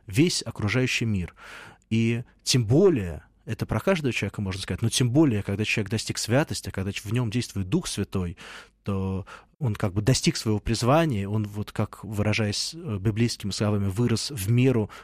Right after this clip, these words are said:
возраста Христова, он вот пришел к той цели, ради которой Господь его призвал в мир, то один святой человек — это уже, э, нечто вот такое потрясающее. Вот здесь исполнилось то, ради чего Господь умер и воскрес. Вот человек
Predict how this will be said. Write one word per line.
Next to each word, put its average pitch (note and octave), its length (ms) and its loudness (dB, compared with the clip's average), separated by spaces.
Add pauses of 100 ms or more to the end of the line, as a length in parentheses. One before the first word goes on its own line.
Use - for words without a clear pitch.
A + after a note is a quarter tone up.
(100)
возраста G#2+ 480 2
Христова, A2+ 680 2 (380)
он G#2+ 180 -2
вот - 340 -4 (460)
пришел C3 400 6
к - 80 -14
той A#2+ 320 0 (240)
цели, C3 440 4
ради G2+ 240 -2
которой A2+ 420 0
Господь G#2+ 420 -2
его F#2+ 140 -6
призвал G#2+ 340 0
в F2+ 80 -6
мир, C3 260 0 (420)
то A2 200 -4
один C3 380 2
святой G#2+ 320 -2
человек — F#2+ 440 -4
это B2 180 -4
уже, G#2+ 340 0 (360)
э, F#2+ 420 -6
нечто A#2+ 420 -2
вот F#2+ 80 -6
такое G2+ 200 -6
потрясающее. G#2+ 640 0
Вот G2+ 100 -6
здесь F3+ 320 2
исполнилось D#3+ 800 2
то, D3 260 4
ради A2 240 -2
чего C3 380 2 (260)
Господь B2 520 0 (120)
умер D3+ 280 4
и B2 100 2
воскрес. G#2+ 480 -2
Вот F#2 100 -8
человек C3+ 460 2